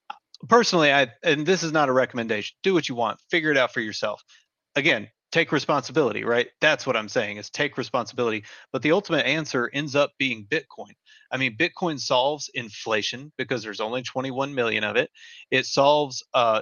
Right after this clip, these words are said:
distribution because it's infinitely dis-, divisible. And it solves all of the backdoor B S like insider trading that we have going on, because I can know exactly what's happening with the money. I can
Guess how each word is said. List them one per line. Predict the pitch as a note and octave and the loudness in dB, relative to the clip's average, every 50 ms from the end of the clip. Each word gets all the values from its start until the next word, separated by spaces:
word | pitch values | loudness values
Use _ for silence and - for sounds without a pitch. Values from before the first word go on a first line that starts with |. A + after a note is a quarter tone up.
| - _ | -2 _
distribution | A#2+ B2+ C3+ C3 - - C#3+ A2 A2 A2+ A2 - - D3 D3+ E3 | -4 -2 -2 -2 -2 -6 -8 -8 -8 -8 -8 -6 -6 -6 -6 -6
because | D3+ C3+ - B2+ G#2+ A2 | -6 -4 -2 -4 -4 -4
it's | A2 G#2+ - - | -8 -14 -12 -12
infinitely | B2+ B2+ A#2+ - C3 C#3 A2+ C3 C3+ B2+ | -12 -8 -6 -6 -4 -4 -4 -6 -6 -4
dis-, | B2+ C#3+ C3+ A#2+ A#2 A#2 - _ | -6 -6 -2 -2 -4 -4 -4 _
divisible. | C3+ B2+ B2+ C3+ A#2+ G#2 G#2+ F#2+ A2 A2 B2+ C#3+ - _ _ _ _ _ _ _ _ _ _ - | -6 0 2 2 2 2 0 -2 -2 -2 -2 -4 -6 _ _ _ _ _ _ _ _ _ _ 4
And | E3 F3+ F3 E3 D#3+ D3 - - | 4 4 4 4 0 -2 -2 -2
it | D3+ D3 C3+ | 0 0 0
solves | - - E3+ D#3+ D#3+ D#3+ D#3 D#3 C#3 - - - - _ _ | 0 2 4 4 6 4 4 2 -2 -8 -14 -20 -20 _ _
all | B2+ D3+ E3 E3 | 2 4 4 4
of | E3+ D#3 C#3+ C3 | 4 2 2 0
the | D3 C#3+ C#3 C3 A2+ A2+ | 2 2 2 0 0 -4
backdoor | B2 A#2+ C3 C#3 D3 - - - D3+ D3+ D#3 D3 D3 C#3+ C#3 C#3 _ _ _ A#2+ A2 | -4 -2 0 0 0 -2 -2 0 0 2 2 4 2 2 0 -2 _ _ _ -6 -4
B | D3+ D3+ D#3+ D3+ | -2 0 2 2
S | C#3+ D3 D3 - - - | 2 2 0 -2 -2 0
like | C3+ C3+ C3 A#2 - | 0 0 0 -2 -4
insider | C#3 C#3 C#3+ - - D#3 D3+ D#3 D3 | -6 -6 -4 0 0 2 2 2 0
trading | C#3 - - G3+ A3+ F#3+ C#3 A#2 A2 | -2 -2 0 0 0 0 -2 -2 -2
that | A#2 A2+ - | -2 -4 -2
we | A2+ A2 G#2 | -4 -6 -2
have | A2+ A2 G#2 G#2 A2 | 0 0 0 -2 -4
going | - A#2+ A2 A2 G#2 | -4 -4 -4 -4 -6
on, | G#2+ G#2 G#2 A2+ C#3 D3+ _ _ _ _ _ _ | -6 -6 -6 -6 -8 -10 _ _ _ _ _ _
because | - D#3 - F3 E3 D3+ C#3 - - - - _ | -6 0 2 2 2 0 -2 -8 -16 -20 -6 _
I | - D#3+ | 0 0
can | F3 - G3 F3+ D#3+ C#3 B2+ | 2 0 -2 -4 -4 -2 0
know | B2+ C3+ D#3+ E3 D3+ C#3+ | 2 4 4 4 4 4
exactly | C#3 B2 A#2+ A2 - - - B2+ C#3 D#3+ D#3+ - - F3 D#3+ | 2 0 -2 -6 -8 -2 0 2 2 2 0 -2 -2 0 0
what's | C#3+ A#2+ A#2+ C3+ C#3+ - - | 0 2 2 0 0 0 -2
happening | - C#3 D3 D#3+ - - C3 B2 B2 B2 A2+ | -4 -2 -2 -2 -2 -4 -6 -8 -8 -8 -8
with | A#2+ B2 A2+ A#2 | -8 -8 -8 -8
the | C3+ | -8
money. | C3+ D3 E3 F#3+ E3+ A2+ G#2+ _ _ _ - | -4 -2 -2 -2 -2 -4 -6 _ _ _ -4
I | D3+ D#3+ | -4 -2
can | - D#3+ D3 C3+ | -2 -4 -6 -8